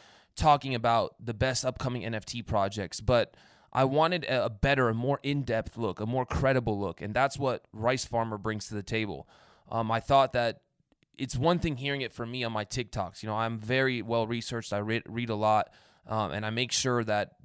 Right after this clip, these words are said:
the, my picks are at least credible and there's logic behind them. But Rice Farmer, this is what he specializes in.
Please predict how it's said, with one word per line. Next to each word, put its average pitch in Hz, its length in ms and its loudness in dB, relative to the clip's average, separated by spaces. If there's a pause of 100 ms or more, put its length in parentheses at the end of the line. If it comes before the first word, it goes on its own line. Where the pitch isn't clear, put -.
(100)
the, 92 100 -8
my 107 180 -4
picks 131 340 0
are 107 140 4
at 92 80 -4
least 123 240 -4
credible 104 500 0
and 98 140 -12
there's 104 180 -6
logic 110 380 2
behind 98 360 -6
them. 78 220 -8 (540)
But 120 260 4
Rice 135 300 4
Farmer, 160 340 4
this 143 220 0
is 156 80 -4
what 127 160 0
he 120 80 -4
specializes 98 800 -2
in. 87 240 -10